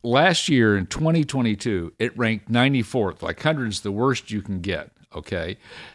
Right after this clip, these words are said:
Uh, but guess what? This year, uh, it ranks two. And in twenty twenty-one, which was a good year for the stock market, this stock fund ranked four. So over four years, its ranking was four,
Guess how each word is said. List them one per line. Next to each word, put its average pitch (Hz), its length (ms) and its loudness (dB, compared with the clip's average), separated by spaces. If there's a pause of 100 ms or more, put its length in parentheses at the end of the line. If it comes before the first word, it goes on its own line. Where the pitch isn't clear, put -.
(160)
Uh, 98 340 2 (160)
but 104 240 -6
guess 170 300 0
what? 160 280 -4
This 165 280 -2
year, 82 340 -4 (380)
uh, 98 260 -2
it 113 160 -4
ranks 110 320 0
two. 147 380 2 (600)
And 123 240 0
in 117 200 -2
twenty 160 320 -6
twenty-one, 143 760 0 (260)
which 113 200 -6
was 107 180 -4
a 101 40 -4
good 123 260 -2
year 113 220 0
for 98 100 -10
the 95 120 -6
stock 147 360 -4
market, 101 400 -6 (160)
this 120 160 0
stock 113 360 0
fund 107 280 0
ranked 107 240 2
four. 160 400 2 (340)
So 143 180 0
over 131 160 2
four 180 300 2
years, 127 400 4
its 110 220 -4
ranking 117 400 0
was 80 160 -8
four, 135 600 4